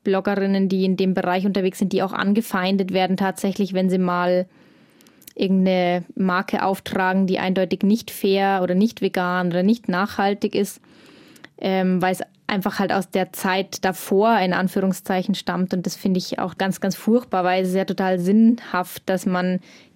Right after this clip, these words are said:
die Nike-Schuhe, die man seit drei Jahren hat, dann auch behält und nicht wegschmeißt und durch faire ersetzt, weil dann macht das Ganze ja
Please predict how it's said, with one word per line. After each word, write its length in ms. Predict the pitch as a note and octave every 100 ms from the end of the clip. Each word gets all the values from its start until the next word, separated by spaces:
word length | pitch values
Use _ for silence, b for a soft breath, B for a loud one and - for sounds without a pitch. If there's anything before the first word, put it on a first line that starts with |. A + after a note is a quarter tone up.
| -
die 420 | G3 F#3 F#3 F#3 - b b -
Nike-Schuhe, 680 | F3+ F#3+ - F#3 G#3 G3+ F#3
die 80 |
man 160 | F#3 F#3
seit 200 | F#3 -
drei 220 | F#3 F#3
Jahren 260 | F#3+ F#3 F#3+
hat, 140 | F#3+
dann 100 | F#3
auch 100 | F#3
behält 380 | - F#3 F#3+ G3+
und 80 | G3+
nicht 200 | G3+ -
wegschmeißt 500 | G3+ - F#3+ F#3+ F#3+
und 100 | F#3
durch 160 | F#3+
faire 220 | - G3+ A3
ersetzt, 480 | F3+ F3+ F#3 F#3 -
weil 100 | F#3+
dann 360 | F#3 F#3+ F#3
macht 300 | - F#3+ F#3
das 100 | G3
Ganze 300 | - F#3+ -
ja 280 | F3+ E3+ E3+